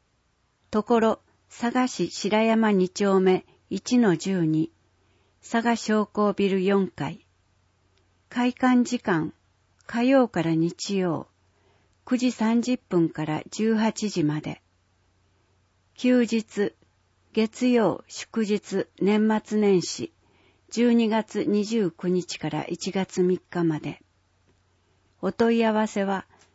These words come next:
電話番号零九五二四零の七七零零、ファックス零九五二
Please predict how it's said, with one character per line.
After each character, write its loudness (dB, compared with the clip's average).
電 2
話 4
番 2
号 -4
零 2
九 0
五 0
二 0
四 2
零 2
の -2
七 0
七 0
零 0
零、 -4
フ -4
ァ 0
ッ -8
ク -18
ス -12
零 2
九 2
五 2
二 2